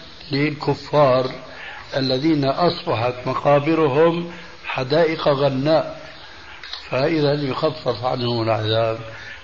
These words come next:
بسبب هذه العلة المبتدعة المختلقة التي لا أصل لها في السنة. وثالثا وأخيرا،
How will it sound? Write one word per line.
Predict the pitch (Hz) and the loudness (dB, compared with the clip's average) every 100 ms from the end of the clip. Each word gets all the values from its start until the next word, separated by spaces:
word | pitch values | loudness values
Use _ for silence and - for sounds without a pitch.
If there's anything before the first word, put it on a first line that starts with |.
| - | -10
بسبب | 120 - 147 143 139 135 - | -8 0 2 4 4 0 -6
هذه | 127 135 123 120 | 0 2 2 0
العلة | 113 123 123 117 113 113 110 - - - - - - | 0 0 0 0 0 0 -2 -14 -16 -16 -16 -6 -2
المبتدعة | 127 120 123 117 - 156 127 131 123 123 120 - - - - - | -2 -2 -4 -4 0 0 4 4 4 4 0 -8 -14 -16 -16 -4
المختلقة | 127 123 117 123 - - 151 139 117 - 120 123 123 - - - - - | 0 0 0 -4 -6 2 4 4 2 2 2 2 0 -6 -12 -14 -14 -6
التي | 131 117 113 120 117 | -2 -2 -2 -4 -2
لا | 120 135 117 | 0 0 -2
أصل | - 117 | -8 -4
لها | 113 107 | -2 -2
في | 107 | -4
السنة. | 104 - 107 110 101 98 - - - - - - - - - - - - - - - | -6 -8 -10 -10 -10 -10 -14 -18 -18 -16 -14 -14 -14 -14 -14 -16 -16 -16 -18 -10 2
وثالثا | 143 180 180 185 190 - - - 170 170 165 160 | 6 8 10 8 8 4 -4 2 4 6 4 4
وأخيرا، | 170 175 175 165 180 156 120 | 4 6 4 2 2 2 0